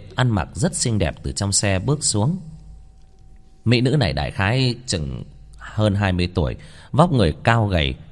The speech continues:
tóc dài như thác đổ, đeo kính đen, mặc một chiếc đầm ôm body màu trắng, làm cho vóc người của nàng nổi lên cực kỳ hoàn mỹ, đứng ở trước cửa quán nhìn xung quanh. "Xin lỗi, quán tôi đóng cửa rồi,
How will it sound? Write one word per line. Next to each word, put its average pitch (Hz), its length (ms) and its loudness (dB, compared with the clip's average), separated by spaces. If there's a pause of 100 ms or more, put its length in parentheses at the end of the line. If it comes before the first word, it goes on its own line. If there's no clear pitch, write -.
(100)
tóc 190 160 2
dài 78 260 4
như 82 140 2
thác 147 300 -4
đổ, 71 320 0 (340)
đeo 107 180 4
kính 120 240 0
đen, 104 220 2 (360)
mặc 120 160 4
một 98 140 2
chiếc - 180 0
đầm 85 280 2 (140)
ôm 113 260 4
body 98 380 2
màu 76 220 0
trắng, 117 320 -2 (640)
làm 98 220 2
cho 120 140 2
vóc 143 200 0
người 90 200 4
của 65 120 -4
nàng 71 380 0
nổi 69 220 0
lên 92 180 0
cực - 180 -2
kỳ 65 140 -2
hoàn 65 360 -2
mỹ, 123 240 2 (360)
đứng 139 180 6
ở 98 160 4
trước 175 220 2
cửa 71 220 4
quán 135 280 4
nhìn 78 180 2
xung 95 220 0
quanh. 92 240 2 (880)
"Xin - 240 0
lỗi, 92 360 4
quán 95 200 2
tôi 101 120 2
đóng 85 200 2
cửa 73 200 4
rồi, 71 180 -2